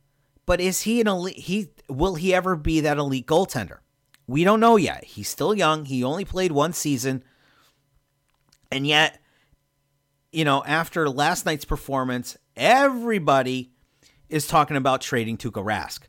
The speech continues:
Now, Tuukka is not even under contract, so I don't even wanna hear about any, any, you know, I don't wanna hear about any, you know, about trading Tuukka or anything until he's signed and he's back in Boston. All right?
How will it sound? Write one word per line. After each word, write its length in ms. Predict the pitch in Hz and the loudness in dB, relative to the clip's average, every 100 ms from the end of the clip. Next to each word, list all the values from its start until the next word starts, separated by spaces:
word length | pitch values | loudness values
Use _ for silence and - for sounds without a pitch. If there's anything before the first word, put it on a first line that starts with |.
| _ _ _ _ - | _ _ _ _ -2
Now, 240 | 147 147 | 2 2
Tuukka 320 | - 240 233 | 2 2 2
is 120 | 180 | 0
not 220 | 143 165 165 | 0 0 0
even 180 | 156 | -4
under 200 | 156 139 | -4 -6
contract, 640 | - - 147 139 113 80 - | -8 -4 -2 -2 -4 -8 -10
so 180 | - 123 | -6 -4
I 160 | 127 | 0
don't 200 | 160 170 | 0 -2
even 100 | 165 | -2
wanna 160 | 151 139 | -2 -2
hear 240 | 120 139 | -2 0
about 280 | 143 127 117 | 0 0 0
any, 260 | 123 143 143 - _ | -2 -4 -4 -8 _
any, 320 | 131 139 131 - _ - - - | -8 -6 -6 -10 _ -20 -20 -4
you 140 | 143 | 0
know, 260 | 131 120 - _ _ _ _ _ | 0 0 -6 _ _ _ _ _
I 100 | 143 | 0
don't 120 | 226 | 2
wanna 120 | 220 | 2
hear 220 | 151 151 160 | 2 4 6
about 240 | 135 127 | 6 2
any, 320 | 127 135 135 123 - _ _ _ _ - | 0 -2 -2 -6 -14 _ _ _ _ -6
you 140 | 147 | -4
know, 100 | 123 | -2
about 240 | 107 123 - | -2 -4 -4
trading 440 | - 185 165 156 | -2 0 0 -4
Tuukka 600 | - 160 160 143 131 127 | -4 -4 2 4 4 2
or 140 | 117 - | -4 -6
anything 520 | 165 165 135 - 117 | -4 -2 -4 -6 -8
until 300 | 113 107 131 | -8 -6 -6
he's 240 | 120 120 110 | -6 -8 -6
signed 400 | - 143 147 131 | -2 0 0 -2
and 140 | 113 | -6
he's 120 | 107 | -8
back 320 | 95 120 117 - | -6 -4 -2 -4
in 120 | 101 | -4
Boston. 400 | 101 85 - - _ _ _ _ _ _ _ _ _ _ _ _ 113 | -4 -4 -8 -18 _ _ _ _ _ _ _ _ _ _ _ _ -6
All 80 | |
right? 280 | 110 131 - | -4 -4 -6